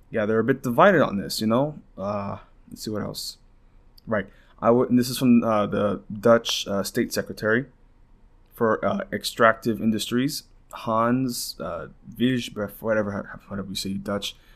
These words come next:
<laughs> Quote, I would not say there was a broad support for a broad gas price cap. So there, there's, you know,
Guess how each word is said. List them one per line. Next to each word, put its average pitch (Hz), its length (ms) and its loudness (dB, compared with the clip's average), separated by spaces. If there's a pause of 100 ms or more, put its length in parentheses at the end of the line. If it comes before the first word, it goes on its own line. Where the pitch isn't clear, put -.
(120)
<laughs> - 920 -10
Quote, 120 360 2 (280)
I 117 60 4
would 123 160 8
not 131 400 6 (120)
say 131 340 2
there 127 160 2
was 110 160 0
a 107 40 -2
broad 113 320 4
support - 460 0
for 117 240 2
a 110 80 2
broad 107 520 -2
gas 104 240 -4
price 104 340 -4
cap. - 380 -12 (800)
So 101 340 -4 (520)
there, 127 240 2
there's, 131 400 0
you 139 80 2
know, 120 320 4